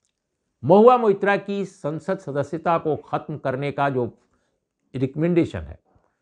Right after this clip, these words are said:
जो, जो फैसला एथिक्स कमेटी ने किया है, वो भेज दिया गया है। अब लोकसभा सेशन जब होगा, शीतकालीन सत्र, हो सकता है, ये निर्भर करेगा स्पीकर महोदय पर कि वो क्या इसको किस रूप में पेश करते हैं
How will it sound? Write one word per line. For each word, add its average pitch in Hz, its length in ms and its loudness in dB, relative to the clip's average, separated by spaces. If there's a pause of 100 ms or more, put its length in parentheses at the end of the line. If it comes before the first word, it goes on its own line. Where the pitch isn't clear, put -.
(120)
जो, 156 480 0 (220)
जो 147 340 -4
फैसला 196 320 2
एथिक्स 147 360 -4
कमेटी 107 340 -8
ने 85 120 -8
किया 78 200 -14
है, 82 180 -20 (300)
वो 180 220 4
भेज 113 240 -4
दिया 92 240 -4
गया 80 200 -12
है। - 120 -20 (320)
अब 180 160 2
लोकसभा 190 800 2 (720)
सेशन 175 560 0
जब 143 160 -4
होगा, 160 240 2
शीतकालीन 147 560 -6
सत्र, 143 360 -10 (320)
हो 185 100 2
सकता 147 360 -4
है, 139 300 -2 (380)
ये 208 200 8
निर्भर 175 280 2
करेगा 170 420 0
स्पीकर 202 460 -8
महोदय 113 320 -4
पर 139 180 -6
कि 147 160 -10
वो 147 120 -4
क्या 139 460 0
इसको 120 280 -10
किस 120 280 -12
रूप 123 260 -8
में 117 140 -12
पेश 110 200 -8
करते - 360 -10
हैं 139 240 -4